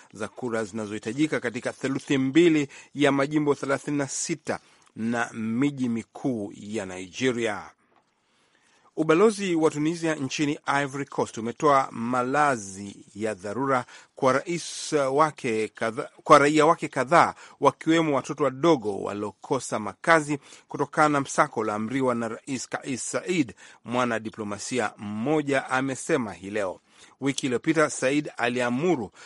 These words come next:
wa maafisa wa usalama kuchukua hatua za haraka dhidi ya makundi ya wahamiaji kutoka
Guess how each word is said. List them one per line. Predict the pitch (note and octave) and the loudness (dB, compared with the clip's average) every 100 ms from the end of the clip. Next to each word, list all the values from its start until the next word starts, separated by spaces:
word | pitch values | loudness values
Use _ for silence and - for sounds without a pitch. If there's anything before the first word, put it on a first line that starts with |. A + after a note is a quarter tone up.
| - _ | -20 _
wa | G2+ A2 A2+ A2+ A2+ A2 A2+ | -6 -2 0 2 2 0 -2
maafisa | A#2 A#2 - C3+ - | -2 -2 -4 -8 -2
wa | A#2+ A#2 A#2+ | 0 0 -2
usalama | - - B2 D3+ E3+ | -4 -4 0 2 2
kuchukua | C#3 - - D3 | -2 -12 -2 0
hatua | C3+ - - E3 A2 | 0 -4 2 2 2
za | G#2 | -4
haraka | G#2+ C#3 C3 C3 - - - B2 | 4 4 4 -2 -2 -20 -20 -4
dhidi | E3 E3 | -4 0
ya | D3 | 0
makundi | B2 A2+ - D3 C3 | 0 -2 0 0 2
ya | |
wahamiaji | A#2 - A#2 B2 D3 D3 C3+ C3 C3 | 0 0 -2 0 2 2 0 -4 -6
kutoka | - B2 C3 - B2+ | -14 -8 -8 -6 -8